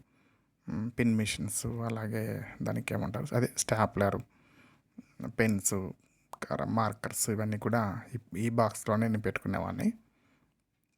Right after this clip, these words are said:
అలాగే మీరు అక్కడ ఒక ఫోటో కూడా ఉంటుంది, లక్ష్మీదేవికి సంబంధించిన ఫోటో కూడా.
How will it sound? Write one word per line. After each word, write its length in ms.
అలాగే 420
మీరు 160
అక్కడ 200
ఒక 140
ఫోటో 340
కూడా 200
ఉంటుంది, 380
లక్ష్మీదేవికి 460
సంబంధించిన 340
ఫోటో 300
కూడా. 260